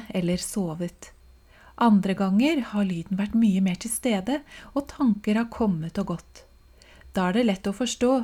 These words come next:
at tiden kan gå raskt. Av og til kan man være veldig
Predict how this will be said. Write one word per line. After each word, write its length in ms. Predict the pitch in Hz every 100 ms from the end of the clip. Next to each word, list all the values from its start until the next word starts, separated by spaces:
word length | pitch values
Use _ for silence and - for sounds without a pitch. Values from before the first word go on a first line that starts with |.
| -
at 140 | 196 -
tiden 320 | - 170 170
kan 200 | 180 175
gå 120 | 190
raskt. 480 | 170 - - - - - - - - - - - - _ 220
Av 160 | 196
og 140 | 247 254
til 220 | 247 277 -
kan 180 | 208 196
man 180 | 202
være 240 | 208 190 190
veldig 280 | 214 180